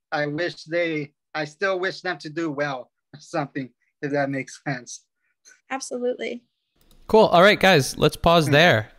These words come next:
Speaker 3: Awesome job. Everybody, please, in the chat, clap it up for both of them. Um, so, Raul, how was it for you?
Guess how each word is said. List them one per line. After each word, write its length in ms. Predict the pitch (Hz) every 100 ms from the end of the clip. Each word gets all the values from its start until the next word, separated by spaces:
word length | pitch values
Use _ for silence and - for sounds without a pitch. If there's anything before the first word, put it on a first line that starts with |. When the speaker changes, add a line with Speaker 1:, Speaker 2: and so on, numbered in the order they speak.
| _ _ -
Speaker 3:
Awesome 340 | 135 - 214
job. 540 | 175 131 120 135 175 - - - - -
Everybody, 400 | 131 165 185 180
please, 400 | - 180 170 156
in 80 | 165
the 60 |
chat, 600 | 160 151 135 - - - -
clap 280 | - 139 160
it 80 |
up 140 | 156 151
for 120 | 147
both 280 | 131 123 -
of 60 | 113
them. 300 | 113 135 135 - - - - -
Um, 580 | 127 127 127 127 127 123 - - - - - _ _ _ _ _ _
so, 500 | - - 180 143 135 - _ _ _ _ -
Raul, 380 | 139 147 151 107
how 220 | 139 139
was 180 | 143 131
it 100 | -
for 120 | 131
you? 240 | 113 131